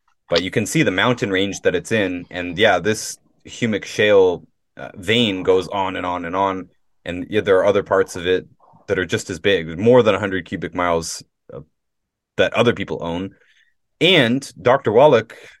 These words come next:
divulged to me recently that they have been using other deposits now.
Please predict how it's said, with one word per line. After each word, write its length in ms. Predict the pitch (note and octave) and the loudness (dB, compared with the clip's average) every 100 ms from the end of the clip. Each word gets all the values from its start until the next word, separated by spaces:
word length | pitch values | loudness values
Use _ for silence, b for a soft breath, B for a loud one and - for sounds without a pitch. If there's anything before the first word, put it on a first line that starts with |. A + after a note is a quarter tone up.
| - G2 | -20 -10
divulged 540 | G#2+ G2 A#2+ A#2 - | -2 4 4 2 -4
to 80 | A2+ | -6
me 140 | G2+ | -2
recently 500 | G2 D3+ D3+ F#2 F#2 | 0 -2 -4 -6 -4
that 160 | F#2 F2+ | -2 0
they 100 | G2 | 0
have 220 | A#2 B2 | 2 0
been 120 | A2 | -2
using 380 | G#2 G#2+ A2 G2 G#2 | -2 -4 -4 -6 -2
other 220 | G#2+ A2+ | -2 -2
deposits 600 | G2 F#2+ F#2+ F#2+ E2+ - | -4 0 0 0 -6 -12
now. 240 | D2 C#2 | -12 -12